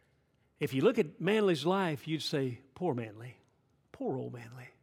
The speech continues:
But you know what? God used him. And you know the reason I remember Manley Beasley now is realizing what he went through and realizing that for me,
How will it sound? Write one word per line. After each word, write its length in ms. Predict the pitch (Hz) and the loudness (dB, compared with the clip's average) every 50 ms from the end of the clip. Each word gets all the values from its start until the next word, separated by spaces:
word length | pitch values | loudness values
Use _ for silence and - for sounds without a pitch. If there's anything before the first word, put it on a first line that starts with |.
| _ _ _ _ _ _ _ _ _ _ _ _ _ _ _ | _ _ _ _ _ _ _ _ _ _ _ _ _ _ _
But 140 | - - - | -14 -4 -2
you 80 | 214 | 0
know 140 | 214 208 196 | 0 0 0
what? 280 | 190 202 208 190 175 170 - _ _ _ _ _ _ _ _ _ _ _ _ _ - 110 110 | 0 -2 -4 -6 -6 -10 -14 _ _ _ _ _ _ _ _ _ _ _ _ _ -20 -14 -4
God 300 | 156 180 190 196 180 160 | -2 0 0 0 -2 -4
used 360 | 156 165 185 185 147 117 - | -4 -6 -6 -6 -6 -8 -12
him. 140 | - 127 131 _ _ _ _ _ _ _ _ _ _ _ _ _ _ - - _ - - | -18 -20 -20 _ _ _ _ _ _ _ _ _ _ _ _ _ _ -20 -20 _ -8 -4
And 120 | 139 160 | 0 2
you 60 | 202 | 4
know 120 | 226 226 185 | 4 4 4
the 80 | 170 | 4
reason 300 | 170 185 208 196 165 170 | 4 4 4 4 2 2
I 120 | 165 175 180 | 2 2 2
remember 400 | 165 160 170 175 180 160 151 131 | 2 2 2 0 2 0 0 0
Manley 360 | 147 165 170 170 170 165 156 | 0 0 0 0 0 -2 -2
Beasley 400 | 151 170 170 180 165 151 165 160 | -2 -2 -2 -2 -4 -6 -8 -6
now 260 | 160 165 165 165 165 | -4 -4 -4 -6 -6
is 200 | - 147 123 117 | -8 -8 -8 -4
realizing 720 | 123 143 180 208 196 156 135 123 120 113 117 127 123 123 | -2 0 2 2 2 0 0 -2 -4 -6 -6 -8 -8 -6
what 200 | 120 135 143 131 | -2 -2 -2 -2
he 180 | 117 143 147 123 | -2 -2 -2 -2
went 280 | 113 139 165 147 - - | -2 -2 -2 -4 -4 -8
through 520 | - 151 165 196 226 196 120 107 117 - _ _ _ _ _ _ _ - | -8 -4 -2 -2 0 -2 -4 -6 -8 -16 _ _ _ _ _ _ _ -4
and 200 | 156 139 127 127 | -2 -2 0 4
realizing 600 | 151 202 233 202 165 151 139 139 127 139 131 123 | 6 6 6 6 4 2 0 0 -2 -2 -2 0
that 180 | 131 135 123 - | 0 -2 -2 -2
for 180 | - 147 139 | -4 -2 0
me, 560 | 135 143 160 190 233 226 151 117 110 113 - | 2 4 4 4 4 2 0 -2 -4 -10 -18